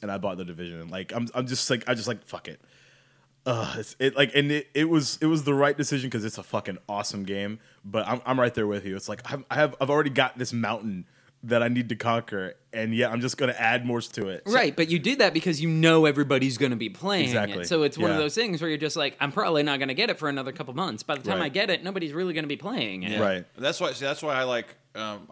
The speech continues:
Speaker 3: that I'm not so, that, that I'm very picky about games
Speaker 2: Right.
Speaker 3: because, like, I,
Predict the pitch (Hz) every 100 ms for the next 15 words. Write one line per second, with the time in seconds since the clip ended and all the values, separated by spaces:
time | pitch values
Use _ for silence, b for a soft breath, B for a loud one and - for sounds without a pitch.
0 | 107 104 101 101 107 107 - 110 104 104
1 | 101 104 104 110 104 98 110 104 - 107
2 | 123 127 143 120 147 160 170 - - -
3 | 160 147 127 117 104 117 107 - 110 123